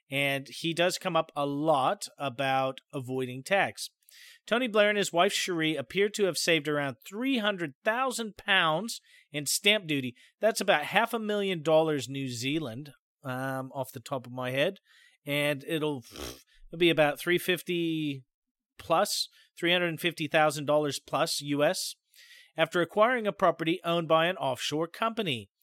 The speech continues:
There's no suggestion of wrongdoing on the part of either the Blairs or the sellers, although the arrangement illustrates how routine the use of tax-avoiding offshore companies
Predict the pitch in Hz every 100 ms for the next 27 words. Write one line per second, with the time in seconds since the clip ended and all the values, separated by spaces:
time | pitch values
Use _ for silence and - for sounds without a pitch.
0 | - - _ 233 240 208 262 240 226 175
1 | 151 - 180 190 170 180 214 190 175 156
2 | 156 156 151 151 147 147 247 254 208 165
3 | 139 151 147 147 - 147 143 156 214 202
4 | 156 120 - - - _ 170 196 226 202
5 | 180 190 214 185 196 185 220 214 - 180
6 | 170 160 - _ - 233 247 240 233 226
7 | 220 202 190 196 170 190 180 185 170 170
8 | 165 180 208 - 180 156 139 120 135 151